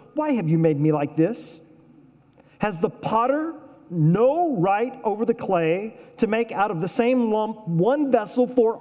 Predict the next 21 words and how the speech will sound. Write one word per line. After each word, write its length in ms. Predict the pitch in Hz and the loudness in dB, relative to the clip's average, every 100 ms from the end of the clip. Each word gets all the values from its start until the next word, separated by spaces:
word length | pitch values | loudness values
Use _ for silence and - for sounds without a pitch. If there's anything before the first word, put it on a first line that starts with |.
| - | -2
honorable 840 | 226 330 339 240 165 170 185 175 - | 0 0 2 2 4 2 0 -8 -6
use 480 | 180 175 233 - - - - | 0 0 0 -4 -8 -14 -8
and 120 | 214 202 | -6 -4
another 400 | 202 220 277 311 | -2 0 0 0
for 220 | 311 202 | 0 2
dishonorable 680 | 170 220 254 233 254 262 269 | 2 2 2 2 2 4 2
use? 480 | 247 285 294 - - - - - - _ _ _ _ _ _ _ _ _ _ - | 4 2 0 -8 -12 -20 -20 -20 -20 _ _ _ _ _ _ _ _ _ _ -2
What 220 | 359 381 | 0 2
if 480 | 254 143 165 - - - - _ _ 147 | 2 0 -2 -6 -18 -20 -20 _ _ -2
God, 680 | 180 233 165 110 101 120 - - - - _ | 0 2 0 -4 -8 -14 -18 -20 -20 -20 _
desiring 720 | 233 208 190 254 269 294 302 | 0 2 2 2 0 0 2
to 100 | 269 | 2
show 360 | 269 277 262 247 | 0 2 2 2
his 280 | 254 247 202 | 2 2 0
wrath 560 | 190 139 131 151 - - - 151 | -2 0 -2 -4 -8 -20 -8 -4
and 140 | 185 | -2
to 100 | 190 | -2
make 280 | 202 240 254 | 0 -2 2
his 200 | 240 233 | 0 0
power 680 | - 202 190 147 123 147 135 | -6 -4 -2 0 -2 -4 -4
known, 560 | 180 185 135 131 165 | -2 0 0 -2 -4